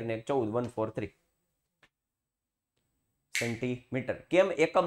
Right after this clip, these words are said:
લખવાનું ભૂલતા નહીં પાછા, કારણ કે પરિઘ પૂછ્યો છે, કુંતલની લંબાઈ પૂછી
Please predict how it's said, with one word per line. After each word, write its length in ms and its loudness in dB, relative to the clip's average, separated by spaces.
લખવાનું 400 2
ભૂલતા 400 4
નહીં 160 2
પાછા, 340 -4
કારણ 360 6
કે 140 6
પરિઘ 380 12
પૂછ્યો 340 2
છે, 160 -10
કુંતલની 600 8
લંબાઈ 440 12
પૂછી 300 2